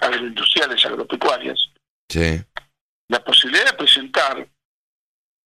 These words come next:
Speaker 1: lo que sería una especie de proyecto de ley de inversión y empleo del Consejo Agroindustrial Argentino.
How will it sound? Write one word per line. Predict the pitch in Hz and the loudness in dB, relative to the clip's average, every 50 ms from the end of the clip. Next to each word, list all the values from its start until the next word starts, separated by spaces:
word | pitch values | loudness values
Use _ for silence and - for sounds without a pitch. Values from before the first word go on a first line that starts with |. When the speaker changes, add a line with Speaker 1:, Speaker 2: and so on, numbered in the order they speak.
| _ _ _ _ _ - | _ _ _ _ _ -10
Speaker 1:
lo | - | -6
que | - - | 0 2
sería | - - 131 139 170 190 190 160 | 4 4 4 4 4 4 4 2
una | 143 131 127 | 0 -2 -6
especie | 123 - 175 170 180 185 170 | -4 -2 0 2 2 2 2
de | 135 131 | -2 -4
proyecto | - - 127 120 156 170 170 - - 160 165 | -4 -2 0 2 2 2 0 0 0 0 0
de | 165 | 2
ley | 160 156 143 143 143 143 - _ _ _ _ _ _ _ _ _ _ _ - - _ _ _ _ _ _ _ _ _ _ - | 2 2 0 0 -2 -6 -12 _ _ _ _ _ _ _ _ _ _ _ -16 -16 _ _ _ _ _ _ _ _ _ _ -6
de | 120 117 | -4 -4
inversión | 117 117 120 123 123 - - - - 185 143 | -2 -2 -2 2 4 4 4 4 2 -2 -2
y | 143 139 | -2 -4
empleo | 135 131 - 139 156 156 156 | -2 -2 0 0 2 2 0
del | 151 123 | 0 -2
Consejo | - 131 123 - 151 143 135 139 | 0 2 4 4 4 2 2 0
Agroindustrial | 131 131 123 113 - 165 147 139 131 | 0 0 -2 -4 0 0 2 2 2
Argentino. | 123 - 123 120 127 - 208 175 139 127 131 131 - - _ | 2 2 0 0 0 0 -2 -2 -2 -2 -4 -6 -6 -8 _